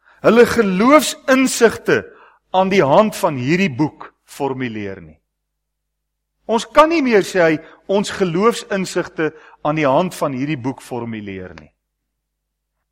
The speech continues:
Hemel en hel is ook nie meer vir hierdie mense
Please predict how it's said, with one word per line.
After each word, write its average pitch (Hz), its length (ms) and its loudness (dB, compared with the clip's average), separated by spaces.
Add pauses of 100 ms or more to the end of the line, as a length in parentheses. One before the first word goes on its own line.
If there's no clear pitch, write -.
(140)
Hemel 302 480 2
en 208 220 -2
hel 214 340 4 (120)
is 185 160 -2
ook 240 200 -6
nie 285 120 -2
meer 196 260 2
vir 165 180 -8
hierdie 190 320 -2
mense 113 560 -6